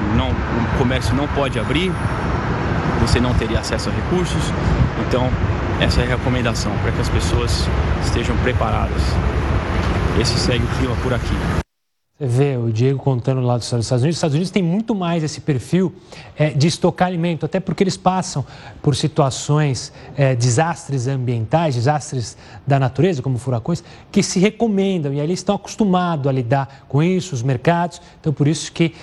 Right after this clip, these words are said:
Speaker 2: lá tem esse perfil. Nas redes sociais, tem muitas pessoas, é, falando sobre coisas que podem ser feitas durante o período da quarentena. O Jornal da Record News vai separar dicas diárias. Vamos ver aqui na nossa tela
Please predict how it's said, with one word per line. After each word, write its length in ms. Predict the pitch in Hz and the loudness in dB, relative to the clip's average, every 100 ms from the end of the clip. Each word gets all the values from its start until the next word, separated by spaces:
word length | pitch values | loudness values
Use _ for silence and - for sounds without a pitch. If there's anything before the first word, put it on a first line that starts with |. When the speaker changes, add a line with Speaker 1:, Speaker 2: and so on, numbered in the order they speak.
| - - | -18 -2
Speaker 2:
lá 440 | 139 151 180 190 - - | 2 2 2 -4 -12 -2
tem 160 | 175 180 | 0 0
esse 200 | - 170 | -2 0
perfil. 480 | 196 - - 120 - - - - 123 | -2 -2 -4 -4 -6 -14 -18 -10 0
Nas 140 | 220 | 2
redes 160 | 294 - | 2 0
sociais, 480 | 233 - 196 190 - | 0 0 0 0 -2
tem 100 | 180 | -4
muitas 240 | 220 - | -2 0
pessoas, 720 | 175 147 - 185 170 127 - - - | 0 0 0 0 0 -4 -10 -12 -2
é, 200 | 160 147 | 0 0
falando 520 | - 226 196 214 202 - | 0 2 2 0 -2 -10
sobre 420 | - - 180 175 | -6 0 2 2
coisas 380 | - 196 196 - | 2 0 0 -4
que 80 | |
podem 320 | 160 196 196 185 | 0 0 0 0
ser 160 | 190 | -2
feitas 320 | - 226 233 | 0 0 2
durante 320 | 247 277 262 - | 2 2 -2 0
o 20 | |
período 360 | 247 190 202 - - - - 170 | 0 0 -2 -10 -18 -20 -4 0
da 140 | 202 | 2
quarentena. 520 | 202 202 190 139 117 - - | 2 -2 -2 -2 -4 -10 -4
O 100 | 202 | 0
Jornal 400 | 226 214 165 185 | 2 2 2 2
da 120 | 185 151 | 2 0
Record 360 | 151 143 123 151 | 0 -2 -2 -2
News 160 | 143 | -2
vai 100 | 156 | -2
separar 480 | 139 170 160 - - 135 | -4 0 0 -2 -4 0
dicas 520 | 180 190 185 151 139 | 0 2 0 2 0
diárias. 760 | 170 240 180 156 110 104 - - - - - | 2 2 0 -2 -6 -10 -16 -20 -20 -20 -2
Vamos 180 | 180 247 | 2 4
ver 80 | 226 | 2
aqui 160 | - 160 | 2 -2
na 80 | |
nossa 240 | 143 - 127 | -2 -2 -2
tela 340 | - 190 - | 0 0 -2